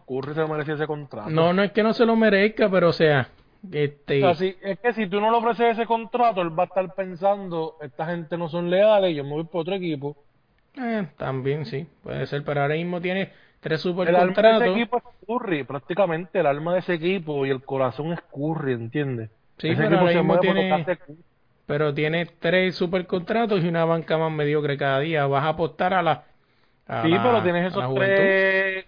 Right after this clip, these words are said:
Speaker 1: es pro-, esa, esos tres fueron los que los llevaron allá también, ¿entiendes? O sea, hay
Speaker 2: Ujú.
Speaker 1: que ver lo que hacen. Ahora tienen a Russell, vamos a ver, a Russell.
Speaker 2: Sí, sí.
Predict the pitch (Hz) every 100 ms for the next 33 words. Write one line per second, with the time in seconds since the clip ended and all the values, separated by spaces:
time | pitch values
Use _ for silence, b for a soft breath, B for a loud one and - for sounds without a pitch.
0 | - 165 - 160 160 160 156 147 165 156
1 | 180 170 165 196 185 185 220 214 202 190
2 | - 185 180 160 160 160 151 139 143 190
3 | 143 139 190 175 123 120 170 175 131 131
4 | 117 120 - 151 165 175 180 139 165 170
5 | 135 - _ _ _ _ 123 131 139 156
6 | 160 156 147 151 220 233 175 151 139 151
7 | 165 165 202 - _ - 117 190 180 147
8 | 151 _ _ _ _ _ _ - 131 135
9 | 202